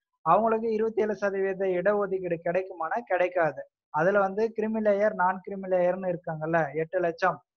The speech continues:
ஆண்டு வருமானம், அவங்க கிரிமி layer, அவங்களுக்கு இந்த இடஒதுக்கீடு கிடைக்காது. அதான் சொல்றாங்க. பதிவு உயர்வில இடஒதுக்கீடு கிடையாது. புரியுதுங்களா? promotion கொடுக்கும்போது இந்த இருபத்தி ஏழு சதவீதத்தை வந்து consider பண்ணக்கூடாது அப்படின்னு சொல்லியிருக்காங்க.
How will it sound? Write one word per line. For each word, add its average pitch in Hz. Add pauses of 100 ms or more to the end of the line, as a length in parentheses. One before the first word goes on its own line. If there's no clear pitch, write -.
(200)
ஆண்டு 175
வருமானம், 165
அவங்க 185
கிரிமி 190
layer, 156
அவங்களுக்கு 190 (160)
இந்த 180
இடஒதுக்கீடு 170
கிடைக்காது. 143 (220)
அதான் 151 (120)
சொல்றாங்க. 131 (460)
பதிவு 233
உயர்வில 220
இடஒதுக்கீடு 196
கிடையாது. 151
புரியுதுங்களா? 156 (100)
promotion 220
கொடுக்கும்போது 190 (320)
இந்த 190 (640)
இருபத்தி 202
ஏழு 190
சதவீதத்தை 190
வந்து 180
consider 180
பண்ணக்கூடாது 165
அப்படின்னு 147
சொல்லியிருக்காங்க. 139